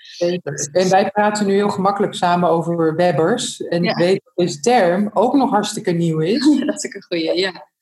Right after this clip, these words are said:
Speaker 1: Ja, en weet je, dat is net als met die start-ups, eh, in de periode dat ik daarmee bezig was, dat dat ook een nieuwe term was.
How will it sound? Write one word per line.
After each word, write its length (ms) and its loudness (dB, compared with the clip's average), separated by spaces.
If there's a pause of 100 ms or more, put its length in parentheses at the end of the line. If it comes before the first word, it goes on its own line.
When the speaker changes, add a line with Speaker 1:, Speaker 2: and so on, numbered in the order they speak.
Speaker 1:
Ja, 340 2
en 120 2
weet 140 2
je, 80 2
dat 120 2
is 60 -6
net 140 -2
als 120 -6
met 120 0
die 100 -6
start-ups, 640 0
eh, 220 2
in 120 0
de 80 -6
periode 380 0
dat 100 -4
ik 120 -2
daarmee 280 0
bezig 300 -2
was, 220 -2
dat 160 -4
dat 180 -6
ook 220 0
een 80 -2
nieuwe 260 -2
term 360 -2
was. 420 -4